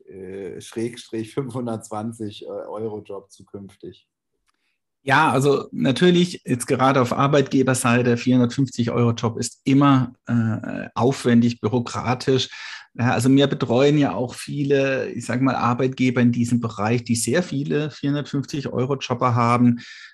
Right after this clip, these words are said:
Speaker 2: Da ist natürlich auch schon die Organisation, ne, äh, <laughs> wirklich eine eigene, äh, Aufgabe, äh, weil, ne, ich muss immer, äh, hier flexibel sein, wie setze ich meine vierhundertfünfzig Euro Jobber ein.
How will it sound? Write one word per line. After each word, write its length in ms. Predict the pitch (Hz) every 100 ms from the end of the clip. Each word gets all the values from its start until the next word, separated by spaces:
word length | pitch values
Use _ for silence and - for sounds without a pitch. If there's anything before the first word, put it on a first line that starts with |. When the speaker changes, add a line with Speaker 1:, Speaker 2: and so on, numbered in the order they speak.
| _
Speaker 2:
Da 260 | 110 120
ist 200 | 113 127
natürlich 400 | 190 160 147 131
auch 100 | -
schon 160 | - 120
die 100 | 117
Organisation, 1160 | 95 101 107 107 107 101 - 110 139 143 - - _
ne, 480 | - 104 113 110 107 190 330 208
äh, 220 | 143 135
<laughs> 0 |
wirklich 320 | 135 135 131
eine 300 | 123 120 101
eigene, 500 | 110 117 120 123 117
äh, 200 | 117 113
Aufgabe, 760 | 113 110 113 - 120 120 143 151 - - - - -
äh, 240 | 107 -
weil, 460 | 117 82 120 131 - _
ne, 240 | - 120 131
ich 180 | 123 123
muss 200 | 120 120
immer, 480 | 123 120 123 - -
äh, 420 | 117 113 101 -
hier 420 | 113 123 123 120 110
flexibel 480 | 123 - 131 127
sein, 400 | 127 127 120 120
wie 140 | 120 120
setze 240 | 120 110
ich 100 | 120
meine 200 | 120 117
vierhundertfünfzig 680 | 113 120 117 117 110 110 117
Euro 300 | 147 170 147
Jobber 340 | 139 120 120
ein. 340 | 110 120 120